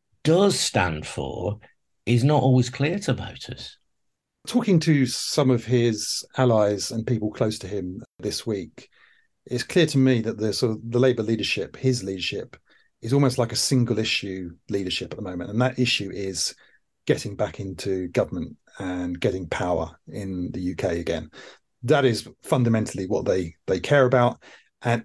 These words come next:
Speaker 2: absolutely anything that they believe is going to hinder them in doing that, they're just not going to talk about it. They're not gonna deal with it. They're not, not even going to discuss it. And Brexit, from their perspective, firmly falls into that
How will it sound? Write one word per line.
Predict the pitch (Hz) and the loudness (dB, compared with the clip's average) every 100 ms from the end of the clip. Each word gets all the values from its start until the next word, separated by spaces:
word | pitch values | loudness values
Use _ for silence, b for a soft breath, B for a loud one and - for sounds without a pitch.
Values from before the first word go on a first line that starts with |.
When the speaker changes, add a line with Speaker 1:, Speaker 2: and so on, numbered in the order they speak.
| - | 2
Speaker 2:
absolutely | 147 113 127 117 | 2 2 0 2
anything | 170 185 156 120 | 4 4 4 0
that | 110 | 2
they | 127 147 | 4 4
believe | 120 104 101 101 131 - - _ _ _ | 4 2 0 0 0 -4 -16 _ _ _
is | 120 | -2
going | 113 117 | 2 2
to | 110 | 2
hinder | 113 147 | 4 4
them | 117 110 107 b b b | 4 2 0 b b b
in | 131 117 | 0 4
doing | 156 139 | 6 6
that, | 110 98 104 - - _ _ _ | 4 -2 -6 -14 -20 _ _ _
they're | 120 | 0
just | 110 135 | 2 0
not | - | 0
going | 101 | -4
to | 90 | -2
talk | 101 | -4
about | 85 87 - | -4 -6 -4
it. | - - b b b | -6 -8 b b b
They're | - | 2
not | 110 110 | 2 2
gonna | 101 | -2
deal | 143 135 | 4 6
with | 127 127 | 6 4
it. | 120 - | 2 2
They're | 113 | 0
not, | 113 92 | 0 0
not | 131 117 | 2 4
even | 107 113 | 4 4
going | 113 107 110 | 4 0 0
to | - | -2
discuss | 98 - 87 | -2 -2 -2
it. | - - _ B B B B - | -4 -6 _ B B B B 0
And | 120 117 | 2 6
Brexit, | 156 147 - 117 - _ _ - | 4 4 0 -4 -4 _ _ -2
from | - 127 | 4 6
their | 156 160 | 6 6
perspective, | 120 - 98 - 101 98 - _ _ - | 2 -2 -2 0 -2 -2 -10 _ _ -14
firmly | - 143 131 123 | 2 6 6 4
falls | 127 117 113 | 4 2 2
into | 110 113 | -2 0
that | 107 110 | 0 0